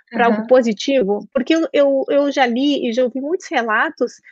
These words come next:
Speaker 1: em que as pessoas falam, "O Parkinson me salvou." A doença, tô falando Parkinson, a gente tá falando de Parkinson, é algo que eu
Speaker 2: Uhum.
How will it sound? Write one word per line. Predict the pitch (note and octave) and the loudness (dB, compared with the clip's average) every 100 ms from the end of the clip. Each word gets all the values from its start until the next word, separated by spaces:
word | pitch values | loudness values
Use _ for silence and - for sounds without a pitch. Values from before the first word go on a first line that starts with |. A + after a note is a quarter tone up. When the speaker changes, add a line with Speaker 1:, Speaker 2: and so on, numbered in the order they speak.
| - _ _ - | -20 _ _ -4
Speaker 1:
em | C4+ | -2
que | D4+ | -2
as | |
pessoas | C#4 C#4+ | -4 -4
falam, | D4 C4+ C#4 - | -2 0 0 0
"O | D4+ | -2
Parkinson | D#4+ C#4+ D4 C#4 - C#4 | 0 0 0 -6 -6 -4
me | C4 | -2
salvou." | B3+ C4+ A#3 G3+ G#3+ G#3 - - | -2 0 0 2 2 2 0 -4
A | A3+ | 2
doença, | B3+ C4+ - - | 2 2 -4 -8
tô | D4 | -2
falando | F4 E4+ | -2 2
Parkinson, | C#4+ D#4 E4+ | 2 2 -2
a | |
gente | D#4+ | -2
tá | D#4 D#4 | -4 2
falando | C4+ B3 | 0 0
de | |
Parkinson, | A#3 A3+ A#3 - C4+ | -4 -4 -4 -6 -2
é | |
algo | B3 B3 | 0 0
que | - | 0
eu | A#3+ A#3+ | 4 4
Speaker 2:
Uhum. | B3+ G#3 A#3 C4 | 6 4 2 -4